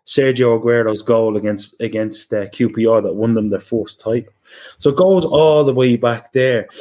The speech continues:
So the, it's, the span of control for punishment will go back to the Premier League titles, all the way back to the Premier League titles that they won.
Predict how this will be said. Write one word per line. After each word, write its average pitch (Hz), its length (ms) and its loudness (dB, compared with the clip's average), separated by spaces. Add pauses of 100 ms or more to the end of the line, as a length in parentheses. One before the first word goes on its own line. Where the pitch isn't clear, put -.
So 139 420 -2 (360)
the, 135 220 0 (140)
it's, - 420 -4
the 139 80 -6
span 185 280 0
of 175 120 -4
control 143 760 0
for 117 120 -2
punishment 147 640 -2 (260)
will 127 80 -2
go 131 160 2
back 127 280 -2
to 127 80 0
the 113 100 -4
Premier 131 340 0
League 113 220 -2
titles, 117 420 0
all 127 100 2
the 143 80 2
way 131 80 2
back 117 220 -2
to 123 80 -8
the 117 80 -10
Premier 113 300 -2
League 107 200 -4
titles 101 340 -4
that - 100 -20
they 95 120 -6
won. 117 320 -2